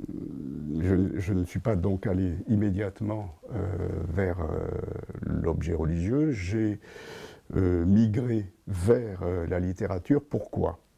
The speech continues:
Parce que, euh, au terme de cette, euh, cette enquête, euh, on va dire, d'observation participante, je passe sur mon statut, euh, de l'époque, euh, puisque j'étais également, euh, sociologue urbain qui interrogeait les,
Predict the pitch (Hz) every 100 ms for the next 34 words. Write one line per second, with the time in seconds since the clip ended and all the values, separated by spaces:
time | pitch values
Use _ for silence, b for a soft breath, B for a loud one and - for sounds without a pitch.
0 | _ 135 110 - - 101 80 B B B
1 | B B - 107 92 90 90 87 87 87
2 | 90 - 98 131 113 95 90 90 - -
3 | 82 82 82 85 82 - 82 - 87 90
4 | 90 107 95 - - 82 82 B B B
5 | B - 87 85 101 87 98 95 113 95
6 | 90 110 92 78 - 95 - 113 104 -
7 | 104 - 98 - 98 85 92 - 101 -
8 | 101 98 90 80 80 78 82 92 - 143
9 | 151 - B B B B - - 92 90
10 | 85 82 87 90 - - - 92 90 95
11 | 82 76 80 85 95 87 82 82 95 -
12 | 90 87 85 85 76 87 87 - - 78
13 | 87 85 82 90 82